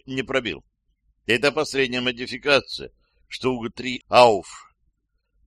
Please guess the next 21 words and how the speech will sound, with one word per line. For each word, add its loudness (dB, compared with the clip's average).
Лобовая 6
броня 4
восемьдесят -6
миллиметров. -4
Борта 2
и 4
ходовая 0
прикрыты -10
экранами, -6
против -6
которых -4
ваш 0
вращающийся -4
снаряд -4
просто -8
бессилен. -10
Но -6
вы-то -2
чем-то -6
их -12
взяли? -2